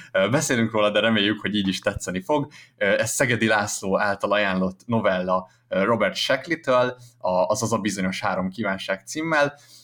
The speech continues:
és, ö, amit nagyon fontos megjegyezni, hogy, hogy Lacival már találkozhattatok a, a csatornánkon is, ugyanis mi, ö, voltunk nála vendégségben, ő a Dalpiszkáló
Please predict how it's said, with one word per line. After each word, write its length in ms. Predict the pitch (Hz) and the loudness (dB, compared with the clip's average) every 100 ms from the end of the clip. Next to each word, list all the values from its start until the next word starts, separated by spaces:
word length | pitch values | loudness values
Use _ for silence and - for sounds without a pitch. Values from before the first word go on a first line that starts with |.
| _ - | _ -6
és, 300 | 113 - 120 | -4 0 4
ö, 260 | 113 113 107 | 4 4 2
amit 240 | 123 113 | 2 2
nagyon 260 | 135 120 110 | 2 2 0
fontos 320 | 120 - - | -2 -4 -4
megjegyezni, 480 | 143 139 113 107 101 | 0 2 2 0 -2
hogy, 220 | 101 98 | -2 -4
hogy 320 | - 104 104 - | -4 -4 -2 -2
Lacival 440 | 113 113 110 98 | -2 0 0 0
már 140 | 98 | 0
találkozhattatok 960 | - 101 90 90 92 95 92 95 92 - | 0 -2 -2 -6 -8 -6 -8 -10 -14 -6
a, 120 | 90 | -6
a 60 | - | -4
csatornánkon 720 | - 107 92 92 92 92 113 | -6 -4 -4 -4 -8 -8 -4
is, 240 | 165 - - - | -2 -4 -8 -8
ugyanis 400 | 117 110 101 - | -2 0 0 -2
mi, 300 | 110 107 101 98 _ | -2 0 -2 -4 _
ö, 200 | 104 95 98 | -2 0 2
voltunk 340 | 120 98 101 | 2 2 -2
nála 180 | 95 92 | 0 0
vendégségben, 680 | 107 95 90 - 107 98 95 | 0 0 -2 -4 -4 -2 0
ő 80 | 92 | 2
a 80 | 92 | 2
Dalpiszkáló 880 | 113 92 92 - - 90 95 95 | 0 0 -4 -10 -6 -4 -4 -8